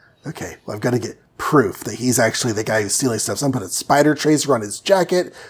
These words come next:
puts a spider tracer on his jacket. And then what, what ensues is a several day series of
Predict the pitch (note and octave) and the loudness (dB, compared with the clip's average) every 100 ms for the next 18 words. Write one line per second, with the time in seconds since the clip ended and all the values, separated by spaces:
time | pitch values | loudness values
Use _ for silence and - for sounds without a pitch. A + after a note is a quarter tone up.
0 | - A#2 G#2 - G#2 F#2+ G#2+ F#2+ F#2 F2 | -6 -4 -4 -4 -6 -6 -6 -6 -6 -4
1 | - - - F2 - - - - D3 C3 | -4 -4 -6 -8 -10 -18 -18 -8 -2 0
2 | B2 C3 B2+ B2 A#2+ _ _ _ D3+ - | 2 0 0 -2 -4 _ _ _ -2 -2
3 | - _ - D3 F#3 G3+ E3+ C#3 - F#3+ | -4 _ -10 -2 0 2 0 0 -2 0
4 | A3+ F3+ C#3 C3 B2+ - D#3 C3+ C#3 C3 | 2 4 4 2 0 0 0 2 0 0
5 | - - E3+ E3 F#3+ F#3+ F3+ D#3+ C#3 C3+ | -2 0 2 2 0 0 0 0 2 4
6 | C3+ - C#3+ C3 B2+ B2 A#2 - A#2+ A#2 | 2 0 0 2 2 0 -2 -2 0 0
7 | A2+ A2+ | 0 -4